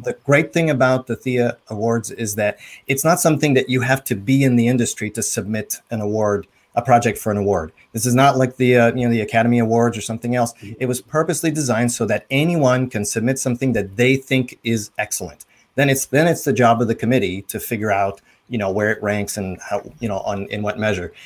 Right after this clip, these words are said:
Speaker 1: But that's something we encourage everyone to do it. And actually a year, especially a year like this year,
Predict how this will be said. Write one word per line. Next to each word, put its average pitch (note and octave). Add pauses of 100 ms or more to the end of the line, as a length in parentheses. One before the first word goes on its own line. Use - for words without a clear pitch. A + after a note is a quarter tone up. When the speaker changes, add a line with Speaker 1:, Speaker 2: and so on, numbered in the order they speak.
(160)
Speaker 1:
But A#2
that's B2+
something D3+
we C3+
encourage C3
everyone C#3
to B2+
do C3
it. -
And B2
actually C3+
a B2
year, C#3
especially C3+
a A2+
year A#2+
like A2+
this G#2
year, G2